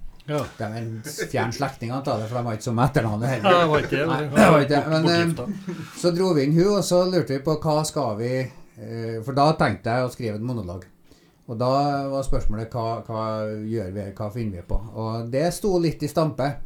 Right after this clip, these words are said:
Speaker 1: Mm.
Speaker 2: Inntil, mm, eh, Ninni Austad, som da var regissør til oss, sendte meg en tekstmelding og sa, «Hva om man skal ha visning på Høtta?»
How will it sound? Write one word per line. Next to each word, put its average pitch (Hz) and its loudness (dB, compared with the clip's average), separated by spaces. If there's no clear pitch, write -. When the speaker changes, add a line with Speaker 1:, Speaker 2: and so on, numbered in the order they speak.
Speaker 1:
Mm. 123 -8
Speaker 2:
Inntil, 127 -2
mm, 120 -8
eh, 120 -6
Ninni 127 0
Austad, 143 2
som 147 -2
da 127 2
var 135 0
regissør 123 -4
til 160 2
oss, - -2
sendte 113 -6
meg 104 -8
en - -10
tekstmelding 107 -10
og 113 -6
sa, 110 -6
«Hva 123 -2
om 139 -4
man 131 -4
skal 120 -4
ha 117 -4
visning 117 -4
på 113 -6
Høtta?» 104 -2